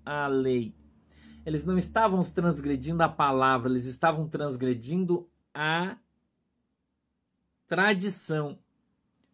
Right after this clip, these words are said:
dos anciões. Eles tinham como um comportamento religioso, antes de sentar para comer, lavar as mãos,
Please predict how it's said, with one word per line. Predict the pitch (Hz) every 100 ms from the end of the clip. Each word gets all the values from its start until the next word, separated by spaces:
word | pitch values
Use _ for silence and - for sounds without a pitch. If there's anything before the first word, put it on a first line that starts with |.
| _ _
dos | 127 113
anciões. | 117 110 - 117 120
Eles | 139 139 -
tinham | - 208
como | 196 190 185
um | 175
comportamento | - 202 233 247 196 202 - 165 147 165 214 202 - 131 - _ _ _ _ _ _
religioso, | 139 165 151 139 139 147 175 175 175 - _ _ _ _ -
antes | 226 254 - 160
de | 165
sentar | 165 185 160 165 160
para | 156 151
comer, | 151 160 156 175
lavar | 190 180 190
as | 208 160
mãos, | 175 190 185 - -